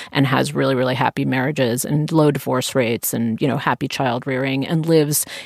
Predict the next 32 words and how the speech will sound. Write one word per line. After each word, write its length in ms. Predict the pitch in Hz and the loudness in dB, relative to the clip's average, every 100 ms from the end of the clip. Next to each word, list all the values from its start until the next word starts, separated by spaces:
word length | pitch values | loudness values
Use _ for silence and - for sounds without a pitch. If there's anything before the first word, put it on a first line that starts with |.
| - | -2
in 140 | 175 | 2
its 180 | 160 151 | 2 0
kind 240 | - 151 143 | 0 0 2
of 260 | 139 139 | 0 -2
protected, 840 | - 165 - 151 - 160 143 135 143 - - - | -4 -4 0 -2 0 2 4 2 -2 -8 -16 -2
protected 840 | 190 - 165 - 160 143 131 - | 0 2 -2 0 2 2 0 -2
bubble 540 | 147 139 139 135 131 - | 0 0 0 0 -2 -4
of 100 | 143 | -6
family 400 | - 131 147 - | -4 -4 -6 -8
comfort 600 | - 135 - 127 127 - | -6 -6 -4 -4 -4 -6
for 120 | 127 | -6
the 80 | 127 | -4
rest 240 | 127 - | -6 -8
of 60 | - | -10
their 160 | 117 | -10
lives 420 | 117 - - - - | -8 -8 -10 -12 -12
and 140 | 131 | -10
days. 340 | 120 101 - - - | -8 -10 -10 -14 -4
So, 420 | - 165 156 156 | 2 4 4 2
so, 300 | - 170 156 165 | 2 2 2 0
so 180 | - | -2
in 80 | 185 | 0
a 40 | 190 | 0
sense, 260 | 330 302 | 0 0
it's 140 | 175 - | 0 -2
like, 220 | 156 - | -2 -2
it's 140 | 175 | -8
pretty 360 | - 208 190 185 - | 0 2 4 2 0
rebellious 560 | 175 196 170 - - - | 0 0 0 -2 -8 -12
as 80 | 139 | -10
an 100 | 143 | -8
ending, 360 | 147 143 - | -8 -10 -12